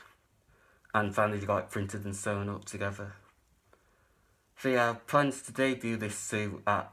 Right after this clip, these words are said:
London Comic Con, M C M London Comic Con that is, uh, at the end of May. So if anyone's there, feel free to say hi, and we'll get a picture and what's not.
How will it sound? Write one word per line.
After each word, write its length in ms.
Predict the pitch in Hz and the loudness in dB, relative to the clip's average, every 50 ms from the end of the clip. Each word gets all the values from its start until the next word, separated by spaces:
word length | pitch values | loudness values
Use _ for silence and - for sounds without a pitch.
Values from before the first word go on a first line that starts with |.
| - | -8
London 640 | - 107 113 110 110 107 107 107 104 101 101 101 101 - - _ _ - | -4 -4 -2 -2 -4 -4 -4 -4 -2 -2 -4 -6 -8 -12 -20 _ _ -8
Comic 340 | - - 104 98 95 95 - | -4 -2 -2 -2 -4 -6 -4
Con, 320 | - 104 98 95 95 95 95 - _ _ - - - - - _ _ - | -2 -2 -2 -2 -4 -10 -14 -18 _ _ -20 -20 -20 -20 -20 _ _ 4
M 140 | 131 135 131 | 4 4 4
C 180 | - - 117 | 2 0 0
M 200 | 113 107 107 98 | 0 0 0 -2
London 320 | 95 98 98 92 98 95 95 | -2 -2 -4 -4 -6 -6 -6
Comic 320 | - 104 98 95 92 - | -4 -4 -2 -2 -4 -6
Con 240 | - - 95 95 95 | -6 -4 -4 -4 -4
that 180 | 90 85 82 | -4 -4 -6
is, 360 | 76 98 95 98 - - - - - _ _ _ _ _ _ - - _ _ _ _ _ _ _ _ - | -6 -8 -10 -12 -14 -16 -18 -20 -20 _ _ _ _ _ _ -20 -20 _ _ _ _ _ _ _ _ 0
uh, 180 | 113 110 107 - - | 2 2 4 2 2
at 100 | 90 85 | 0 0
the 80 | 104 | 0
end 200 | 107 104 104 98 | 0 0 0 -2
of 140 | 107 101 - | -2 -4 -4
May. 360 | - 104 104 101 95 95 92 92 - _ _ _ _ - - _ _ | -2 -2 0 0 -2 -2 -4 -8 -14 _ _ _ _ -20 -20 _ _
So 160 | - - 120 110 | -6 0 2 2
if 140 | 104 101 - | 2 4 4
anyone's 440 | 127 135 135 131 120 113 113 104 101 | 4 4 4 4 2 0 -2 -2 0
there, 280 | - 107 104 104 104 104 | 2 4 4 4 2 0
feel 240 | 104 - 120 117 | -2 -2 -2 -2
free 220 | 113 - 117 107 107 | -2 -2 -4 -6 -6
to 80 | - | -6
say 240 | - - - 107 107 | -6 -2 -2 0 0
hi, 420 | 101 98 98 98 101 101 98 98 98 - - _ _ _ _ _ _ _ - - _ _ _ _ _ _ _ _ _ _ _ _ _ - | 0 0 0 0 0 0 -2 -6 -10 -14 -18 _ _ _ _ _ _ _ -20 -20 _ _ _ _ _ _ _ _ _ _ _ _ _ 0
and 140 | 110 113 110 | 2 2 4
we'll 120 | 104 101 | 2 2
get 180 | 101 107 104 98 | 2 2 2 2
a 20 | |
picture 440 | 95 98 - 117 - - - - 107 | 0 -2 -4 -6 -6 -6 -4 -4 -2
and 220 | 98 98 98 95 95 | -2 -2 -2 -2 -4
what's 300 | 95 - - - - - | -6 -6 -8 -8 -6 -4
not. 200 | 104 98 101 | -4 -6 -6